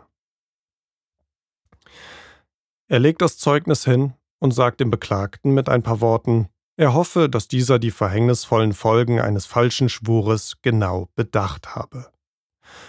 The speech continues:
Der Beklagte hört ihn mit derselben Ruhe an, die er die ganze Zeit über an den Tag gelegt hat, und antwortet respektvoll und nicht ohne Würde. Die Klägerin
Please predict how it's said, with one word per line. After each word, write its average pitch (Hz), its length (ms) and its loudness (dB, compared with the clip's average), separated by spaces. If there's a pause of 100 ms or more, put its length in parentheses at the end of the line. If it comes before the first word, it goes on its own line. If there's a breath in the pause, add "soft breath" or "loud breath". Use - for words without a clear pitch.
(160 loud breath)
Der 151 80 2
Beklagte 127 580 2
hört 135 200 4
ihn 131 100 2
mit 123 140 2
derselben 120 400 2
Ruhe 131 380 4
an, 170 240 0 (320)
die - 80 -4
er 107 100 -2
die 107 100 -6
ganze 120 380 -2
Zeit 104 460 -4
über 135 240 -2
an 123 80 0
den 117 120 0
Tag 107 300 -2
gelegt 110 420 -4
hat, 143 200 0 (400 loud breath)
und 185 200 0
antwortet 156 580 0
respektvoll 131 680 -2
und 117 200 -2
nicht 101 300 -6
ohne 127 300 2
Würde. 107 400 -2 (1800 loud breath)
Die 107 120 -8
Klägerin 101 640 0